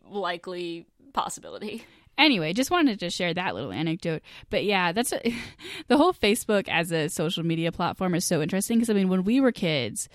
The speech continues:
Speaker 2: it was the coolest thing ever 'cause it came out when it was, when we were, like, what, like, ten, eleven-ish?
Speaker 1: Yeah,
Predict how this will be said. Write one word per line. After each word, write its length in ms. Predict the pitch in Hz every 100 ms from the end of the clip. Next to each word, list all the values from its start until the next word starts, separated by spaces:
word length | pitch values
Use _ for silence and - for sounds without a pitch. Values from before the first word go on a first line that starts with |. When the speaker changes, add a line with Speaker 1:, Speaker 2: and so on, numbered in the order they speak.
| - -
Speaker 2:
it 120 | 208
was 80 | 190
the 80 |
coolest 300 | - 220 196
thing 180 | 180 175
ever 200 | 170 143
'cause 160 | - 196
it 120 | -
came 280 | - 233 214
out 320 | 269 196 131
when 140 | 180
it 80 | 175
was, 140 | 170 -
when 240 | 175 175
we 160 | 185 202
were, 140 | 190
like, 440 | 170 151 151 - - _ _ _ _ _ _ _ -
what, 220 | 196 220
like, 140 | 190 -
ten, 320 | - - 202
eleven-ish? 1500 | 196 175 165 170 196 196 196 190 185 - - 196 202 - 220
Speaker 1:
Yeah, 540 | 220 202 190 185 185